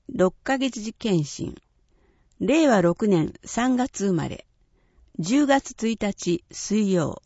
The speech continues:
二歳三ヶ月児歯科健診。令和五年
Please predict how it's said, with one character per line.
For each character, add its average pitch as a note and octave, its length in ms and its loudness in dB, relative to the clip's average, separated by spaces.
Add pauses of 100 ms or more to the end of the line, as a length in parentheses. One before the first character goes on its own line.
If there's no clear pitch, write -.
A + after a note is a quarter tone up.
(1160)
二 B3+ 140 4
歳 F3+ 380 0 (360)
三 C4 360 0
ヶ B3+ 160 -2
月 G#3+ 280 -2
児 D3+ 280 -4 (280)
歯 - 180 -12
科 B3+ 160 0
健 G#3+ 280 0
診。 - 360 -10 (720)
令 C4+ 280 4
和 F#3+ 140 2
五 D3+ 140 -2
年 D3 300 -2